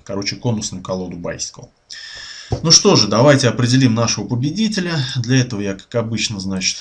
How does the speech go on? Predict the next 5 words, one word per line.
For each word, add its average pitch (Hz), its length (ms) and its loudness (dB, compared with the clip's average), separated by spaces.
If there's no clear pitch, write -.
скопирую 98 840 -2
ссылку 107 720 -2
нашего 95 440 -4
конкурса. 151 720 -6
Вставлю. 92 800 -4